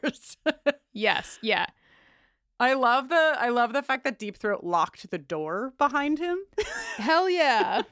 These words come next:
Speaker 2: Privacy is, uh, very important.
Speaker 1: Uh-huh.
Speaker 2: Get yourself a man who is both interested in your work and also has access to government secrets.
Speaker 1: Yeah. Don't, and, like, I, I understand that Mulder is gonna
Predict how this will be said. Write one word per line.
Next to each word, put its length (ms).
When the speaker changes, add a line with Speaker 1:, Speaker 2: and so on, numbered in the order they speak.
Speaker 2:
Privacy 640
is, 260
uh, 320
very 240
important. 680
Speaker 1:
Uh-huh. 380
Speaker 2:
Get 280
yourself 420
a 80
man 480
who 180
is 180
both 320
interested 480
in 240
your 120
work 400
and 160
also 300
has 240
access 540
to 140
government 440
secrets. 800
Speaker 1:
Yeah. 760
Don't, 180
and, 120
like, 260
I, 200
I 180
understand 480
that 120
Mulder 500
is 240
gonna 320